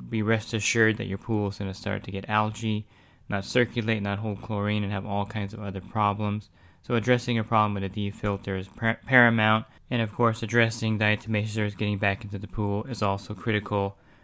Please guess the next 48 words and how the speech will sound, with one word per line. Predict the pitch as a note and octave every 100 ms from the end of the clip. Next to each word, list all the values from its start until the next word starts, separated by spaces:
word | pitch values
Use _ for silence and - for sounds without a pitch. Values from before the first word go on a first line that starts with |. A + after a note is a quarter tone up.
| -
When | A2
you | G#2
first | - G#2 -
see | A2
it | G#2
happening, | G2+ F#2+ G#2 G2
you |
definitely | G2+ G2+ G#2+
wanna | G2 F#2+
correct | G2 G#2+ G#2 -
it. | A2
If | G#2+ A2+
you |
let | B2 B2+
it | G#2
go | G#2+ G#2+
for | - -
two | - A2+
or |
three | G#2 A2 G2+
weeks, | G#2+ G#2+ - - _ - - -
chances | - A#2+ - A2
are | G#2+ G2+
the |
pool | G2 A2+ G#2
is | G2+
gonna | G#2+ G2+
actually | G2 - G#2
turn | - G#2
green | G2 A2 A2
on | A2 G#2
you | G#2 G#2 G#2 - _ _ -
and | G#2
develop | G#2 G2+ G2+ - _
a | A2
large | G#2+ G#2 G#2+
amount | G#2 G2+
of | F2
algae | G#2 G#2+ G#2 G#2+ G#2+
in | G#2
there, | G2+ G2+ G#2+ - - - -
so | A#2
you |
wanna | A2 G#2
address | G2 G#2+ G2
that | A2 G#2
right | G#2 G2
away. | G2 G2+ G2